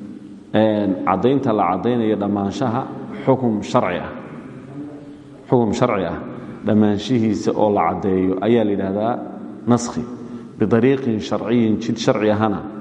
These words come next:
lagu caddeeyo, jidkaasoo mutaraakhin ka dambeeya canhu, xukumkaa sharciga ee la nasakhayo ka dambeeya. فما لا يكون، haddaba waxaan ahayn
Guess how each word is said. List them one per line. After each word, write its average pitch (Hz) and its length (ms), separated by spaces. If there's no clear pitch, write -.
lagu 107 240
caddeeyo, 98 600
jidkaasoo 120 680
mutaraakhin 107 1700
ka 135 160
dambeeya 101 840
canhu, 123 680
xukumkaa 107 420
sharciga 104 360
ee 98 40
la 95 120
nasakhayo 92 500
ka 101 140
dambeeya. 85 720
فما 139 340
لا 147 100
يكون، 131 440
haddaba 139 360
waxaan 117 240
ahayn 113 460